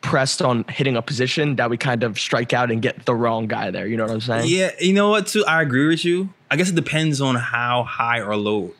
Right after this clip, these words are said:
Speaker 2: are you on the point guards that are left, because I guess for me, for me right now, I'm pretty high on Kira,
Speaker 1: Mm-hmm.
Speaker 2: not so much on Cole.
Speaker 1: Yeah.
Speaker 2: And because I'm kinda high on Kira, and I think,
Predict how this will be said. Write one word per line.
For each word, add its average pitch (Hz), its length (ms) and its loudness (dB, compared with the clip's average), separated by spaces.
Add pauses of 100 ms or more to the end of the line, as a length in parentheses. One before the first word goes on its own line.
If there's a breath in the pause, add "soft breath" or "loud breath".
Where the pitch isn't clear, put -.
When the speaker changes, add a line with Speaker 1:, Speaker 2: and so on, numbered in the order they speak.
(140)
Speaker 2:
are 104 160 2
you 101 340 -2
on 95 480 -4 (260 soft breath)
the 95 80 -10
point 98 300 -4
guards 90 320 -4
that 87 100 -6
are 87 60 -8
left, 87 240 -8
because 92 480 -4 (580)
I 123 40 0
guess 123 180 0
for 110 240 -2
me, 117 720 0 (220)
for 110 120 -4
me 131 180 2
right 139 180 2
now, 131 400 2
I'm 107 340 -2
pretty 135 340 0
high 120 320 0
on 104 160 -2
Kira, 131 500 -4 (520)
Speaker 1:
Mm-hmm. 123 160 0
Speaker 2:
not 117 220 0
so 117 160 -2
much 110 260 -4
on 98 200 -8
Cole. 120 440 -2 (480)
Speaker 1:
Yeah. 107 260 -2 (580)
Speaker 2:
And 117 360 0
because 139 380 2
I'm 135 180 2
kinda 131 280 0
high 131 180 2
on 131 160 0
Kira, 147 580 -2 (120)
and 117 120 0
I 117 100 0
think, 127 460 -4